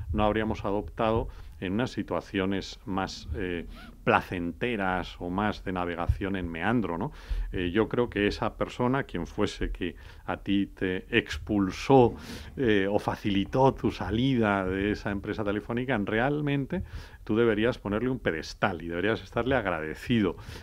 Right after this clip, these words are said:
porque te facilitó encontrar tu lugar en el ciclo de la vida. Probablemente no es lo que pretendía,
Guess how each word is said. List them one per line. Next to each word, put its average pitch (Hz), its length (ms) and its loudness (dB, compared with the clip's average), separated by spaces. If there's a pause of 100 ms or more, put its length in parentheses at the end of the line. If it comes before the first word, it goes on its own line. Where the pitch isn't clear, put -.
(100)
porque 110 540 2 (100)
te 92 120 0
facilitó 87 580 -2
encontrar 104 560 0
tu - 140 -4
lugar 95 300 2
en 101 80 0
el 87 160 -4
ciclo 101 360 0
de 87 80 2
la 82 140 0
vida. 117 280 4 (320)
Probablemente 98 480 4
no 104 160 4
es - 160 2
lo 98 80 2
que 90 80 -2
pretendía, 117 640 0